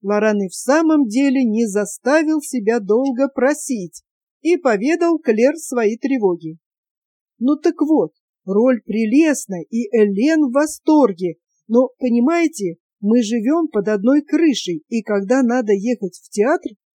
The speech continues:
берём одно такси. Какой смысл ехать врозь? Но если Элен появляется на сцене только во втором акте,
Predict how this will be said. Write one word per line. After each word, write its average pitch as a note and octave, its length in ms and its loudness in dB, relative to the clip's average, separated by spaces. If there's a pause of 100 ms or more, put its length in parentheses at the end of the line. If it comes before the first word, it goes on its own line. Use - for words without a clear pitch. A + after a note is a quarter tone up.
(100)
берём A3+ 400 2
одно C4+ 300 2
такси. C#4 540 -4 (360)
Какой F4 360 2
смысл C4 440 0
ехать G3 420 -2
врозь? G3 500 -4 (420)
Но A3 160 0
если G#3+ 580 -2
Элен A3+ 420 2
появляется G#3 720 0
на A3 160 -2
сцене A3+ 460 -2
только B3 360 -4
во G3+ 140 -2
втором G#3+ 420 -4 (120)
акте, C#4 640 -4